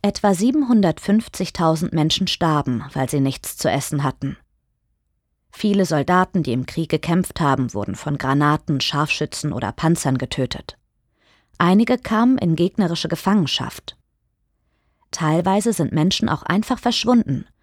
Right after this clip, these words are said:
und man weiß nicht, was mit ihnen passiert ist. All das möchte Georg Elser auf keinen Fall noch einmal erleben.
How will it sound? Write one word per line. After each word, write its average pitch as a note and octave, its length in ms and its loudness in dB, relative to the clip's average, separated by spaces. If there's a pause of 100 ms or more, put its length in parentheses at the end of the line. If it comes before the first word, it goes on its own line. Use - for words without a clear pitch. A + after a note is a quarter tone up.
(260)
und - 180 0
man G3 160 4
weiß F3+ 200 0
nicht, F#3+ 260 2
was F3 180 2
mit G#3 140 2
ihnen F3 220 2
passiert F3 460 -2
ist. - 400 -12 (800)
All G#3+ 200 4
das - 460 -2 (280)
möchte D#3+ 320 0
Georg F3+ 380 2
Elser D#3 420 2
auf - 220 -6
keinen F3 400 2
Fall D#3 300 0
noch E3+ 160 0
einmal C#3 420 2
erleben. C3 500 -2